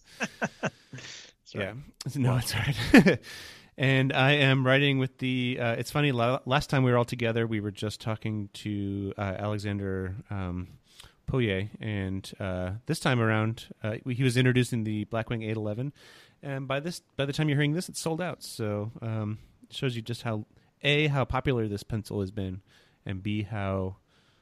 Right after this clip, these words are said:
Speaker 2: um, long it's been since we recorded together.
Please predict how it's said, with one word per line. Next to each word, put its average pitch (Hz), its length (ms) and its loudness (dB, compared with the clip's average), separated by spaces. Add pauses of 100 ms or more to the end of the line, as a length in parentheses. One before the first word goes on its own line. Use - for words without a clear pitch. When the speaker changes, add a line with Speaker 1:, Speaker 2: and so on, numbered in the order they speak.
(240)
Speaker 2:
um, 95 560 -8
long 110 200 -4
it's 104 100 -8
been 104 140 -8
since 104 220 -10
we 113 60 -4
recorded 113 420 -6
together. 160 340 -6